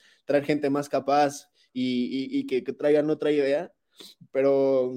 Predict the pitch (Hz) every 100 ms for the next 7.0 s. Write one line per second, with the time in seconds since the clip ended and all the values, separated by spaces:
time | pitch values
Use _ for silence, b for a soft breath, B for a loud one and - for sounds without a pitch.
0 | 120 123 170 190 185 190 180 147 131 131
1 | 120 - 165 202 208 - 135 151 170 175
2 | 151 143 147 156 170 208 240 _ 131 165
3 | - 190 170 131 143 170 _ _ - _
4 | _ _ _ - 147 160 165 170 180 180
5 | 180 156 131 - _ _ _ 147 156 170
6 | 165 160 - 131 143 147 139 156 175 -